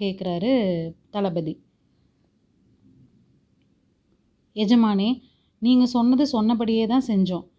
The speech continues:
இவருக்கு எண்ணெய் தேய்ச்சு குளிக்க சொல்லி புதிய ஆடைகளையும் ஆபரணங்களையும் போட்டுக்க கொடுத்தோம்.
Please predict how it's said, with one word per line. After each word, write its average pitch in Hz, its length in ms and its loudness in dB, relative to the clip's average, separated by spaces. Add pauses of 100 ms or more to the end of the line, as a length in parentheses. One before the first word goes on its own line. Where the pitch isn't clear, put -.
(360)
இவருக்கு 226 500 0
எண்ணெய் 214 320 2
தேய்ச்சு 208 320 -2
குளிக்க 220 320 -2
சொல்லி 220 400 -2
புதிய 226 360 0
ஆடைகளையும் 196 680 0
ஆபரணங்களையும் 202 880 0
போட்டுக்க 214 380 -2
கொடுத்தோம். 180 380 -6